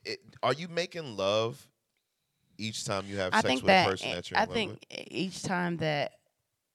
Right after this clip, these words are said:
Speaker 2: I feel like it should be making love if you're in love with that person.
Speaker 1: Such a woman.
Speaker 2: But I mean, I'm, I'm down with fucking too. Like, it's
Speaker 1: Like,
Speaker 2: whatever.
Speaker 1: I think, I think there's a difference between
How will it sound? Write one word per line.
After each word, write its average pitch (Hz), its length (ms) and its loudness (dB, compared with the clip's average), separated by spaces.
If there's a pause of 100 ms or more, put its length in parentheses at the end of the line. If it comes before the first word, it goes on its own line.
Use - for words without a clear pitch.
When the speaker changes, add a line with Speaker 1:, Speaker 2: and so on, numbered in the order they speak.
Speaker 2:
I 175 100 -8
feel 190 200 -4
like 175 160 0
it 139 140 -6
should 170 260 -4
be 160 220 -2
making 143 380 -8
love 143 360 -6
if 147 220 -6
you're 147 120 4
in 139 140 -2
love 139 180 -4
with 156 120 -6
that 135 160 -6
person. 151 480 -8
Speaker 1:
Such - 260 -8
a - 60 -14
woman. - 340 -16 (1040)
Speaker 2:
But 165 420 4 (460)
I 175 60 -2
mean, 175 260 2
I'm, 190 260 0
I'm 226 260 0
down 208 240 4
with 156 100 0
fucking 202 320 0
too. 220 240 0
Like, 175 240 -4 (120)
it's - 120 -6
Speaker 1:
Like, 135 100 6
Speaker 2:
whatever. 185 280 2
Speaker 1:
I 180 40 -4
think, 165 400 -6
I 123 60 -2
think 135 300 -8
there's 110 200 -6
a 87 80 -8 (160)
difference 110 480 -8
between 87 760 -12